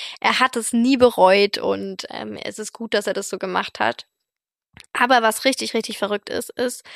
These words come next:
dass er tatsächlich in Frührente ist und vom Staat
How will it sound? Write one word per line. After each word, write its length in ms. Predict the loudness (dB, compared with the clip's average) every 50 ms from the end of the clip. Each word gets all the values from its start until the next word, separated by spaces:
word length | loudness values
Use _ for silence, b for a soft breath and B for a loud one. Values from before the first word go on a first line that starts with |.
| B B B B B B B
dass 320 | 4 4 4 4 2 -4 -8 -4
er 440 | 0 2 4 4 4 4 4 2
tatsächlich 760 | 0 -4 -6 -8 -8 -4 -4 -4 -4 -2 -2 -4 -4 -4 -4 -6
in 240 | -6 -4 -4 -4
Frührente 960 | -6 -10 -12 -12 -12 -6 -2 2 4 4 4 4 4 0 0 0 -2 -2 -2
ist 340 | -2 0 0 -2 -2 -4 -6
und 220 | -4 -2 -2 -2
vom 240 | 0 0 0 0 2
Staat 720 | 0 0 -2 0 2 2 4 4 4 2 2 0 -2 -10